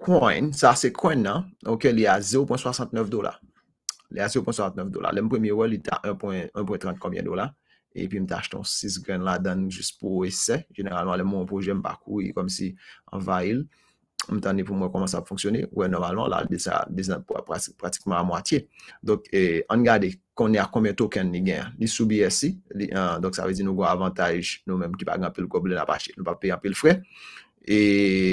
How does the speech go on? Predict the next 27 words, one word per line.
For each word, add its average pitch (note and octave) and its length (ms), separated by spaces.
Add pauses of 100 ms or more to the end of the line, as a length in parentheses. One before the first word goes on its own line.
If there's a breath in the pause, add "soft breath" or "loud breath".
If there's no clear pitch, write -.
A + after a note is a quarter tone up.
(480)
Konbyen A#2+ 240
moun A2 280
ki G#2 100
ap G2+ 100
swiv G#2+ 280
li G2+ 120
la F2+ 140 (140)
anviwon G2+ 360
mil? F#2+ 240
Konbyen G2 280
moun? F2+ 180 (100)
Pa F#2+ 200
bokou G2+ 360
ditou. A2 400 (960 loud breath)
Ki G#2+ 360
total A#2 320
sòp G#2+ 240
la G2+ 120
ye? F2+ 100
Li A2 80 (140)
total A2+ 340
sòp G#2 220
la F#2 140
li F#2 120
se G2 180
yon G2 220
bilyon C#3 340